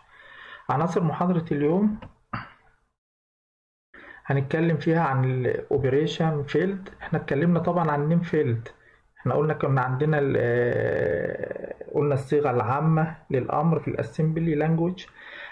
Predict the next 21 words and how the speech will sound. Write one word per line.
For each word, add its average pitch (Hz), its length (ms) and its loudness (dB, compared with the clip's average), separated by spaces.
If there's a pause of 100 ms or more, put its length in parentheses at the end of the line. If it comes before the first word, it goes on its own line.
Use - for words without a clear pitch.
(120)
لو - 60 0
حد 147 300 -2
يفتكر 143 400 -2
معانا، 135 340 2
حد 135 240 -4
يقول 147 320 0
أول 147 220 2
حاجة 147 220 -2
كان 143 160 -2
معانا 131 320 0
إيه؟ 151 280 2
هما 139 120 2
في 131 120 -2
أربع 147 360 -2
فيلد، 127 320 0
أربع، 117 560 -4
أربع 151 280 -6
حقول 147 500 -4
رئيسية 175 640 0 (480)
يتكون 147 720 2
منها 185 800 2